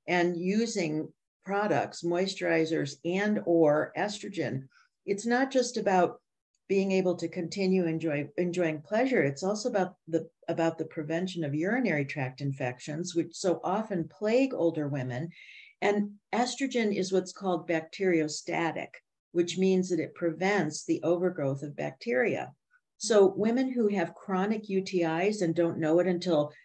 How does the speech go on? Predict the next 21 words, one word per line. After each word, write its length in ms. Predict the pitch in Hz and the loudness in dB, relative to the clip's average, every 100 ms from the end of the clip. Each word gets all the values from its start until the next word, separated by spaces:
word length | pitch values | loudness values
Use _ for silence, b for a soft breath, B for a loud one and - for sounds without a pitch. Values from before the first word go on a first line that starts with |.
| B - | B 0
they 120 | 170 | 0
start, 380 | - 175 160 - | 2 2 2 2
you 100 | 170 | 0
know, 240 | 147 127 - | 0 -2 -2
having 260 | 180 170 | -2 -2
problems 480 | 151 175 165 156 151 | -2 -2 -2 -2 -2
mentating 580 | 156 160 185 185 180 185 | -2 -2 2 2 4 2
and 80 | 170 | 2
they're 140 | 147 | 0
in 140 | 156 165 | 2 0
the 100 | 147 | 0
emergency 580 | 139 156 196 190 208 | 0 0 -2 -4 0
room, 320 | 202 214 226 226 B B _ | 0 2 0 -6 B B _
I 40 | |
mean, 220 | 214 226 208 | 0 0 2
a 80 | 202 | 2
lot 260 | 220 262 | 4 4
of 140 | 285 185 | 4 4
this 340 | 180 180 - | 4 2 -8
could 180 | - 202 | -4 -2
be 320 | 196 185 185 | 2 4 2